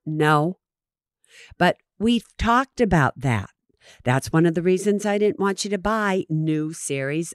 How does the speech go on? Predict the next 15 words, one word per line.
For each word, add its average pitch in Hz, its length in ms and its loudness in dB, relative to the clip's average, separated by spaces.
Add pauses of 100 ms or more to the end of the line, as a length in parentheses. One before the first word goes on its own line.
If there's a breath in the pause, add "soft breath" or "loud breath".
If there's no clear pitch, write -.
I 190 240 0
bonds, 127 500 -4 (320 loud breath)
and 165 160 4
that 156 160 2
there 165 140 0
would 165 120 -2
be 160 140 -2
probably 160 580 -2
better 147 380 -4
things 143 400 -4
to 185 120 -8
do 131 260 -10
with 143 260 -12
your 170 420 -2
money. 196 540 2